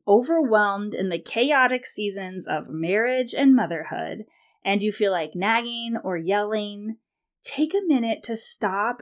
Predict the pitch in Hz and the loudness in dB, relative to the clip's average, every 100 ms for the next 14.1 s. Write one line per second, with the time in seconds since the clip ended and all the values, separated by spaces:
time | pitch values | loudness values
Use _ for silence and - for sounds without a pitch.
0 | - 214 208 196 185 196 240 254 226 190 | -4 -2 -2 -4 -6 -6 -4 -4 -4 -8
1 | 175 165 - - - 175 175 208 247 269 | -6 -6 -6 -8 -10 -10 -2 0 0 -2
2 | 220 190 185 185 _ _ _ 185 196 220 | -2 0 -2 -6 _ _ _ -2 0 0
3 | - 330 320 330 233 202 190 185 190 - | -2 -2 0 0 2 4 2 0 -6 -2
4 | 196 202 190 185 170 - - - - - | 0 2 0 -4 -6 -6 -10 -12 -12 -14
5 | _ _ _ _ _ 247 262 269 254 269 | _ _ _ _ _ 4 6 6 6 6
6 | 294 262 214 - 156 - - 240 240 202 | 4 4 0 -2 -2 -4 -6 -4 -4 -6
7 | 226 240 233 269 - - 208 202 196 196 | -6 -6 -4 -4 -4 -2 -2 -2 -4 -4
8 | 190 165 - 214 170 - - - _ _ | -4 -8 0 2 2 0 -10 -16 _ _
9 | _ _ _ 233 233 247 233 226 233 247 | _ _ _ 0 2 2 2 4 4 0
10 | 247 - 254 220 202 208 202 196 175 - | -4 -4 -4 0 0 0 -2 -2 -2 -2
11 | 190 190 196 214 226 233 185 175 165 175 | -4 -2 0 2 2 0 0 0 -2 -2
12 | - 170 - 151 147 - 139 - - _ | -2 -4 -6 -10 -10 -10 -8 -8 -10 _
13 | _ _ _ _ - 220 285 262 - - | _ _ _ _ 0 6 8 6 2 -6
14 | - | -8